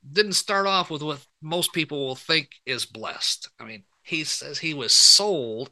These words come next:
as a baby. Amen. I mean, he suffered many disappointments over his life, rejection being one of them that he had to conquer. He's a U S Army veteran, and Pastor Billy Williams is now in the army of God.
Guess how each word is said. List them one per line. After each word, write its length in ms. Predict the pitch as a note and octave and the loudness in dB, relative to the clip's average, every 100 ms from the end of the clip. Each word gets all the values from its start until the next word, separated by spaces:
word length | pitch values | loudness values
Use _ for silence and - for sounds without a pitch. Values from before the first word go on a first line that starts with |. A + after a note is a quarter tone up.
| - | -4
as 260 | B2+ C3 | -2 -2
a 80 | B2 | -4
baby. 680 | A2+ B2 C3+ C3 F2 - - _ _ A#2+ | -4 -2 -2 -2 -8 -18 -20 _ _ -6
Amen. 500 | C#3+ C3+ C#3 F3+ A#3 _ _ _ _ - - - - | -6 -2 -2 -2 -6 _ _ _ _ -20 -20 -14 -2
I 100 | D3+ | 2
mean, 220 | D3 A#2+ _ | 2 0 _
he 640 | - G#3 A#3 A#3+ A#3+ - _ | -8 2 4 4 0 -8 _
suffered 640 | - - F3+ F#3 F#3 D#3 - _ - | -4 -2 -2 -2 -6 -8 -12 _ -16
many 420 | D3+ F3 A3 E3+ | -6 0 4 4
disappointments 720 | C3+ C3 A#2+ - A2 G#2+ - | 2 -2 -4 -6 -8 -6 -8
over 220 | F#2+ F#2+ | -8 -12
his 160 | F2+ - | -12 -14
life, 320 | - G#2+ - | -16 -18 -16
rejection 500 | A#2 - E3+ - D#3+ | -4 4 4 4 -2
being 280 | D3 B2+ A#2 | -2 -4 -4
one 180 | C#3 C3 | -4 -2
of 80 | |
them 160 | A2+ A2+ | -4 -6
that 100 | A2 | -6
he 60 | G#2+ | -4
had 160 | A2+ | -6
to 80 | G2 | -6
conquer. 540 | - G2 F#2 - A#2+ _ _ _ _ _ - - | -12 -12 -12 -14 -18 _ _ _ _ _ -18 -4
He's 120 | B2+ | -2
a 60 | A2 | 2
U 220 | D3+ A#3 | 6 6
S 160 | G3 | 6
Army 260 | G3+ F3+ D#3+ | 4 6 4
veteran, 500 | B2 A#2+ - A#2 D#3 _ _ _ | 0 -2 -2 -8 -14 _ _ _
and 80 | - | -10
Pastor 300 | - F#3+ F#3 | 2 2 2
Billy 300 | D3+ F#3 E3+ | 2 2 2
Williams 260 | E3+ F3+ D#3 | 0 -2 -4
is 120 | C3+ | 2
now 260 | F3 A3 | 4 4
in 60 | G3+ | 2
the 60 | F#3+ | 4
army 380 | G3 A3 A#3 | 8 8 8
of 160 | A#3 G3+ | 4 8
God. 440 | A#3 C#4 D#3+ - | 12 12 12 4